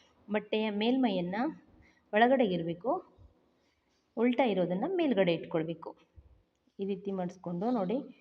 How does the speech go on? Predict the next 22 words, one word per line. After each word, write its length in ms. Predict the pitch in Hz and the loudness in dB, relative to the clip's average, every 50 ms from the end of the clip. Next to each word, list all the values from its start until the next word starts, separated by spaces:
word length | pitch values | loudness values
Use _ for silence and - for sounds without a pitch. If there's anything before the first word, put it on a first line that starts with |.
| _ _ _ _ _ _ _ - | _ _ _ _ _ _ _ -8
ಈ 80 | 196 190 | -6 -4
ರೀತಿ 340 | 185 180 180 - - - | -4 -4 -6 -8 -8 -6
ಮಾಡಿ 340 | 180 180 170 170 170 180 226 302 330 - - - - _ _ _ _ - | -4 -4 -4 -4 -4 -4 -4 -4 -4 -6 -12 -20 -20 _ _ _ _ -10
ಇಲ್ಲಿ 120 | 202 185 185 | -6 -2 0
ಒಂದು 200 | 185 185 185 180 | 0 0 0 0
ಕಡೆ 200 | 185 170 170 175 | -2 -2 -4 -4
ಒಂದು 380 | 185 185 185 190 196 196 190 | -4 -4 -2 -2 -2 -2 -2
ಇದು 240 | 185 180 185 180 175 175 175 170 | -2 -4 -2 -2 -2 -4 -4 -4
ಬಟ್ಟೆ 200 | 175 175 175 185 | -6 -6 -4 -2
ಮೇಲೆ 160 | 180 180 180 | -2 -2 -2
ಇಟ್ಟು, 220 | 180 180 - 254 240 | -2 -4 -4 -4 -2
ಆನಂತರ 340 | 190 185 180 175 175 - | 0 0 0 -2 -4 -4
ಮ-, 100 | 180 180 | -4 -4
ಅದ್ರ 180 | - - 180 190 | -4 -4 -4 -2
ಮೇಲೆ 200 | 185 185 190 202 | -2 -2 -4 -4
ಮತ್ತೊಂದು 360 | 202 185 170 175 185 180 175 170 | -4 -6 -6 -6 -6 -6 -4 -6
ಬಟ್ಟೆನ 260 | 170 165 - 175 175 | -6 -8 -8 -8 -8
ಇಟ್ಟು 340 | 185 190 - - 320 381 - - _ - - _ _ _ _ _ - | -8 -8 -8 -8 -10 -10 -10 -12 _ -20 -20 _ _ _ _ _ -4
ಇದ್ರ 180 | 208 208 196 185 | -2 0 0 0
ಮೇಲೆ 260 | 180 185 202 269 359 | 0 0 0 0 -2
ಸ್ಟಿಚ್ 300 | 349 - - 254 - - | -6 -8 -12 -12 -6 -4
ಮಾಡ್ಕೊಳ್ಬೇಕು. 680 | 202 175 160 - - 151 156 165 - - - - - | -4 -4 -4 -4 -6 -8 -8 -8 -10 -12 -16 -20 -20